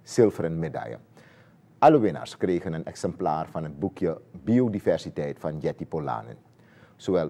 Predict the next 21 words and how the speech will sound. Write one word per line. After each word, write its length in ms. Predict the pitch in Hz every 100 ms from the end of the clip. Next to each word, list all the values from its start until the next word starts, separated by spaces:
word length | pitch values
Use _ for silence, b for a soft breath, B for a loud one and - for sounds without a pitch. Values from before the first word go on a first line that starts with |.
| -
de 80 | 78
jury 480 | - 107 127 151 -
als 400 | 98 101 - - 90
de 160 | 87 82
organisatie 840 | 80 85 85 - 76 76 - 78
was 300 | 71 71 -
onder 300 | 87 85 71
de 100 | -
indruk 480 | 110 127 117 101 - - B B B
van 140 | 87
het 120 | 82 -
kennisniveau 720 | - 135 135 - 120 - 104
van 160 | - 90
de 120 | 82
deelnemende 640 | 98 92 85 82 80 80
leerlingen. 540 | 80 76 71 67 65 58 - b b b b b
Stichting 440 | - - - 147
Milieuwatch 720 | 135 107 90 67 - - - - -
meent 500 | 87 92 113 165 - 90
dat 320 | 71 - - _ _ _
kennis 480 | 123 117 113 -